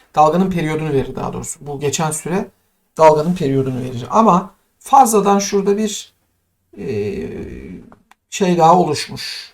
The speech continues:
Biraz daha dalga ilerlemiş. Ve bütün bu görüntü oluşumu on beş saniye sürmüş. Peki on beş saniye sürede ne kadar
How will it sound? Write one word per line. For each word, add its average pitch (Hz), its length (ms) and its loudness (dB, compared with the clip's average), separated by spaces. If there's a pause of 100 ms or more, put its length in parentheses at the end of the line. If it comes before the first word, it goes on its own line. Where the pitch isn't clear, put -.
(140)
Biraz 135 300 0
daha 147 200 0
dalga 139 260 0
ilerlemiş. 135 600 -8
Ve 147 120 -12
bütün 233 320 0
bu 214 120 0
görüntü 175 580 4 (220)
oluşumu 180 580 -2 (160)
on 214 400 2
beş 202 200 4
saniye 151 460 0
sürmüş. - 480 -14 (460)
Peki 208 380 -2 (200)
on 226 260 0
beş 247 140 2
saniye 220 360 0
sürede 196 520 2
ne 208 120 0
kadar 196 340 2